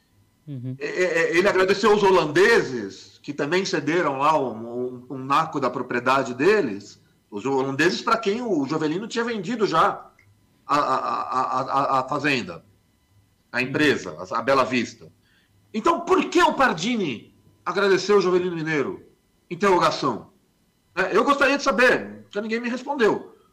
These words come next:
Speaker 2: Por que que o Jovelino Mineiro agradeceu, é, por que que o Pardini, é, o, agradeceu o Jovelino Mineiro, é, pra, se, se, se foi o Fernando Henrique que deu as terras?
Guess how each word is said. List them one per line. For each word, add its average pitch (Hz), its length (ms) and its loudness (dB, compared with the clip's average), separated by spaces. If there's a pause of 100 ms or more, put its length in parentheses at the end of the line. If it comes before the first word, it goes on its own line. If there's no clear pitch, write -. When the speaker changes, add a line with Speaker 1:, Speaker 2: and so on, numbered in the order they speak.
(160)
Speaker 2:
Por 165 120 0
que 202 160 0
que 247 100 -4
o 254 40 0
Jovelino 233 420 0
Mineiro 185 400 2
agradeceu, 175 760 0 (260)
é, 131 120 0
por 143 180 -6
que 202 120 -4
que 202 120 -8
o 247 120 -4
Pardini, 170 640 -2
é, 143 500 -8
o, 175 160 0
agradeceu 180 840 2 (320)
o 185 120 4
Jovelino 208 640 2
Mineiro, 196 720 -2 (360)
é, 202 220 0
pra, 208 340 -2 (280)
se, 220 180 -8
se, 240 260 -6
se 233 200 -8
foi 254 180 6
o 262 40 4
Fernando 262 240 0
Henrique 254 360 -2
que 240 100 -10
deu 208 160 0
as - 120 0
terras? - 600 -2